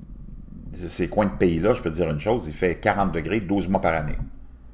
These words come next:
Et ce même réseau de médias traditionnels dans nos pays respectifs qui essayent de nous programmer à une, une anormalité quand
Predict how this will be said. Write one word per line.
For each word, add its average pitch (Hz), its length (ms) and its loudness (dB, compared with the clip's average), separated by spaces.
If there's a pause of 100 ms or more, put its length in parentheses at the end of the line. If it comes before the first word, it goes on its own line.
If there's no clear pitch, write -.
(800)
Et 101 120 2
ce - 120 8
même 190 560 6 (640)
réseau 104 400 2
de 104 80 -2
médias 90 400 4
traditionnels 95 560 0
dans 87 100 2
nos 82 120 0
pays 80 400 -2 (420)
respectifs 87 580 0
qui 87 100 0
essayent 185 340 2
de 180 80 4
nous 101 100 0
programmer 90 500 2
à 78 120 6
une, 78 240 0
une 76 160 -4 (340)
anormalité 95 720 2
quand 87 180 -4